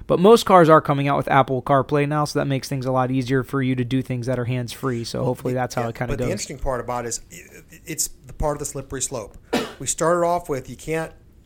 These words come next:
Speaker 2: text and drive. Now it's you can't manipulate your phone. But wait a minute. The cars now are being built up so they transfer all the information on your phone onto the screen of your car.
Speaker 1: So can you push the screen, the
Speaker 2: Right.
Speaker 1: navigation screen, right?
Speaker 2: That's right. Can you,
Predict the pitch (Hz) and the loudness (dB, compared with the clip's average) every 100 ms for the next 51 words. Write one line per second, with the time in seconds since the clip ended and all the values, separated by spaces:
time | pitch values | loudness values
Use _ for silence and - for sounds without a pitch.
0 | - - - 165 - 143 147 147 135 139 | -20 -8 -4 -4 -6 -4 0 0 -2 -2
1 | 151 156 156 - 127 151 143 135 147 147 | 0 0 -2 -6 -10 -8 -8 -8 -8 -6
2 | 151 143 135 - 160 156 143 196 165 120 | -6 -6 -8 -4 -4 -2 -2 0 0 -4
3 | 104 110 - - 208 262 170 151 139 131 | -12 -16 -16 -4 -2 0 -2 -2 -2 -4
4 | 123 135 123 139 131 139 139 - 131 135 | -6 -8 -2 -2 -2 -4 -6 -8 -8 -10
5 | 135 - 160 165 - 139 139 147 147 143 | -12 -6 -4 -4 -6 -6 -4 -6 -8 -8
6 | 139 135 143 131 131 170 160 147 135 135 | -8 -8 -8 -10 -8 -4 -4 -2 -6 -6
7 | 131 - 139 131 131 135 220 147 160 151 | -6 -8 -8 -8 -8 -4 -4 0 0 0
8 | 139 - 151 - 143 - 151 143 151 - | -2 4 2 4 -4 -4 -2 0 4 2
9 | 139 151 143 131 - 123 120 127 120 151 | 2 0 -2 -6 -12 -12 -10 -10 -8 -6
10 | 165 - 147 135 | -6 -4 -6 -6